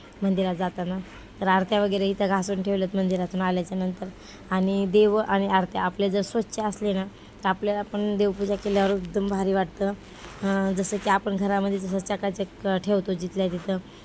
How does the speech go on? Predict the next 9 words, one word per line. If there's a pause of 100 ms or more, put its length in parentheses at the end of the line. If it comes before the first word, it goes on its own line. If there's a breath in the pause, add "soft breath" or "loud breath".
(140 loud breath)
आपल्याला
किती
प्रसन्न
वाटतं, (100)
तसंच
देवाच्या
बाबतीत
पण
आहे.